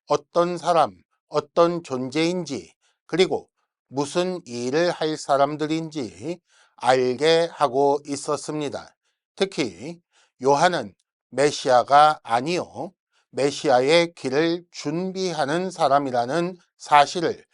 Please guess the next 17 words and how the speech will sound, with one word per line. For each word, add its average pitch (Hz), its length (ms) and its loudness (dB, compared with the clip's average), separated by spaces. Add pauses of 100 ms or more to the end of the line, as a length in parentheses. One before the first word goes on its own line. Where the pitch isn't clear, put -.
(340)
분명하게 143 1040 -2 (320)
가르쳐 131 720 2
주고 139 520 0
있었고, 139 840 -6 (440)
이런 175 320 2
사실들을 143 800 0 (280)
미리 147 540 -2 (160)
알고 139 720 2 (500)
요한과 147 800 0
예수의 139 880 0
사역들을 175 1040 -2 (360)
대할 127 420 0
수 151 500 -2
있게 151 360 -6
하는 135 440 -2 (420)
그런 160 360 2
내용이 131 640 -4